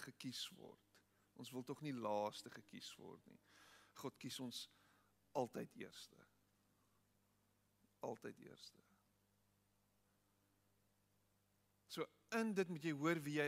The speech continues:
is vanoggend, maar jy moet ook hoor wie God is. Wie is God?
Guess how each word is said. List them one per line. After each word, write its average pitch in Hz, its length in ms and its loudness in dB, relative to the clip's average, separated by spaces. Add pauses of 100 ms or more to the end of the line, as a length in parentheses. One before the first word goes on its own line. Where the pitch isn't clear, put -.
is 135 160 0
vanoggend, 131 380 -6
maar 139 100 0
jy 143 80 0
moet 147 160 -6
ook 196 220 2
hoor 147 180 4
wie 120 160 -2
God - 440 -8
is. - 120 -12 (2000)
Wie 160 120 0
is - 120 -2
God? - 220 -14